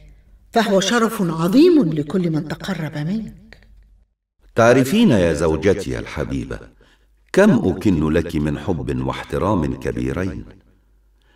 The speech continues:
Speaker 2: فأنت نعم الزوجة الصالحة المخلصة لزوجها.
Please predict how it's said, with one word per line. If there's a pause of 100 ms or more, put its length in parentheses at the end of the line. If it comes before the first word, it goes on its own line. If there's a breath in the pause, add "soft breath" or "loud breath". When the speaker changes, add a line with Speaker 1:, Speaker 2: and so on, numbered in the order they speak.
(240)
Speaker 2:
فأنت
نعم
الزوجة
الصالحة (100)
المخلصة
لزوجها.